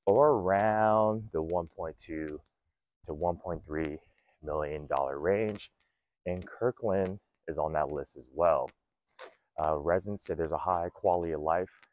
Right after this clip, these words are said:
living in the area. There's a strong sense of community and these unique neighborhoods that give it that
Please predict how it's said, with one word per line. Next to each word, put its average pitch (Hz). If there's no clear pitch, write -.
living 80
in 73
the 71
area. 110
There's 78
a 76
strong 82
sense 82
of 87
community 90
and 85
these 85
unique 90
neighborhoods 85
that 78
give 85
it 82
that 76